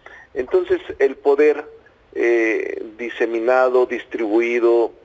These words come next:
como debe de ser, actúa como equilibrio real de los propios poderes. Eh, no, el poder, eh, en sí es toda una teoría constitucional muy amplia, pero, este, se-,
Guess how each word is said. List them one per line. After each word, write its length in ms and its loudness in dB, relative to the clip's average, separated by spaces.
como 680 -2
debe 220 2
de 160 -2
ser, 160 0
actúa 320 0
como 260 -4
equilibrio 600 -2
real 400 0
de 100 -2
los 420 -4
propios 460 -2
poderes. 560 2
Eh, 180 -4
no, 400 2
el 260 -2
poder, 380 2
eh, 180 -2
en 140 -6
sí 340 -2
es 300 -4
toda 280 -2
una 100 -6
teoría 380 -2
constitucional 800 -10
muy 240 0
amplia, 400 -2
pero, 480 4
este, 600 -4
se-, 120 -8